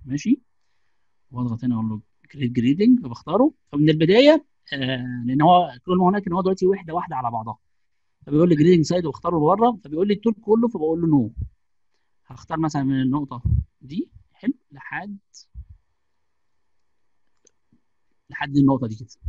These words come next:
تمام كده؟ وبضغط enter، فبيقول لي جريد ولا slope، فمثلًا واحد لاتنين، واحد لاتنين، حلو كده. فزي ما انت شايف عمل لي جزئي فقط، عمل لي الشكل جزئي هنا. عايز اكمل، بختار له نفس الايه،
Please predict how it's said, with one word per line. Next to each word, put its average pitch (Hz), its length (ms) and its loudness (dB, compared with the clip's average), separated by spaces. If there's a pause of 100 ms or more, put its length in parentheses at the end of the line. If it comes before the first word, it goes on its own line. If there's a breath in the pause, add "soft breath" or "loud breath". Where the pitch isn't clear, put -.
(400)
تمام 131 220 -2
كده؟ 226 260 2 (840)
وبضغط 127 400 -2
enter، 170 280 0 (400 soft breath)
فبيقول 147 200 4
لي 143 60 4
جريد 135 220 2
ولا 127 200 4
slope، 170 360 -2
فمثلًا 117 440 -2 (200)
واحد 131 280 -2
لاتنين، 151 540 2 (420)
واحد 127 280 -4
لاتنين، 107 360 -12 (160)
حلو 131 240 -2
كده. 165 180 -2
فزي 165 180 -2
ما 196 60 0
انت 190 80 0
شايف 208 180 2
عمل 185 280 2
لي 208 260 0
جزئي 170 480 4
فقط، 127 320 -8 (640)
عمل 120 220 -2
لي 139 60 0
الشكل 151 400 -8
جزئي 139 360 -4
هنا. 110 120 -4 (500)
عايز 202 240 4
اكمل، 233 360 6
بختار 185 280 2
له 180 280 2
نفس - 220 -8
الايه، 151 300 -2